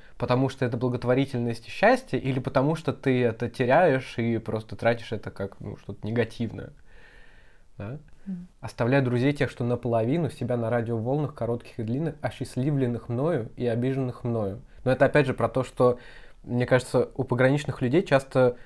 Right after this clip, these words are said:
Speaker 1: бывает дисбаланс между тем, что они кого-то любят, и при этом они обижают. Ну, допустим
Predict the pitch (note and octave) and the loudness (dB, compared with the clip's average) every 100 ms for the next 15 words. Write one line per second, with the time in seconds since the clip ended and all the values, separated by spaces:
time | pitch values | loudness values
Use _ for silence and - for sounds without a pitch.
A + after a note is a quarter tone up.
0 | - B2 A#2+ C#3 B2+ B2 A#2+ B2 E3 F#3 | -12 -4 4 6 6 4 4 6 6 4
1 | C3 A#2+ A#2+ C#3+ D3 - C3 B2 - B2 | -2 -2 0 2 2 0 2 4 4 2
2 | C3 B2+ C3 C3+ D3+ G#3+ - - C3 C3+ | 0 2 2 2 2 2 0 -2 -2 0
3 | A#2+ B2 A#2+ B2 A#2+ G#2+ - E3+ C#3+ C3 | 0 0 0 2 2 0 0 2 2 2
4 | C3+ - A2+ | 0 -4 -6